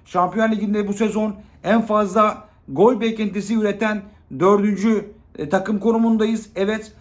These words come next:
ama, e, maalesef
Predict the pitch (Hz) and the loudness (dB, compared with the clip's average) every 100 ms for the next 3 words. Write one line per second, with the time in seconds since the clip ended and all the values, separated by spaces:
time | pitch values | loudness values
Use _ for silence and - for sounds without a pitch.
0 | - - - 196 269 247 - - - - | -20 -12 -2 2 2 0 -8 -20 -20 -6
1 | 160 175 170 170 165 165 156 156 240 294 | 0 2 2 0 0 -2 -2 0 0 0
2 | 233 226 | -2 -4